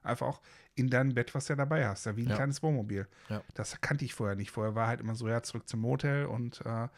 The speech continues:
Speaker 1: wenn oder halt, ah nee, mal durchziehen und dann ist man irgendwie angestrengt oder so. Ne, so
Speaker 2: Wie,
Speaker 1: ist
Speaker 2: wie machst du denn das mit Strom? Also wenn du jetzt Technik dabei hast, wie, wie, wie lädst du denn auf?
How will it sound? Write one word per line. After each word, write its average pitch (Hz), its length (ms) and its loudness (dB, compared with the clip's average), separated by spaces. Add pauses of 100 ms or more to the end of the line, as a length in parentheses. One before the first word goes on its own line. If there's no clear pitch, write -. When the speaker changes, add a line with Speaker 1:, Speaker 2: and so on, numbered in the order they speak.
(440)
Speaker 1:
wenn 131 320 2
oder 113 300 2
halt, 113 240 0
ah 98 100 -2
nee, 127 260 4
mal 113 160 0
durchziehen 127 640 0
und 110 120 -2
dann 110 120 0
ist 120 140 -4
man 113 80 -4
irgendwie 107 220 -4
angestrengt 127 520 -2
oder 120 160 -2
so. 131 200 -4
Ne, 117 180 0
so 98 60 -4
Speaker 2:
Wie, 104 60 2
Speaker 1:
ist 101 100 0
Speaker 2:
wie 107 80 -2
machst 107 160 0
du - 60 -2
denn 110 40 -4
das 98 140 -4
mit 92 100 -4
Strom? 127 380 -2
Also 95 180 -6
wenn 95 80 -2
du 92 60 0
jetzt 85 100 -4
Technik 101 240 -6
dabei 110 220 -4
hast, 123 180 -6
wie, 98 160 -6
wie, 95 220 -6
wie 92 40 -10
lädst 90 280 -8
du - 40 -8
denn 85 80 -4
auf? 104 160 -10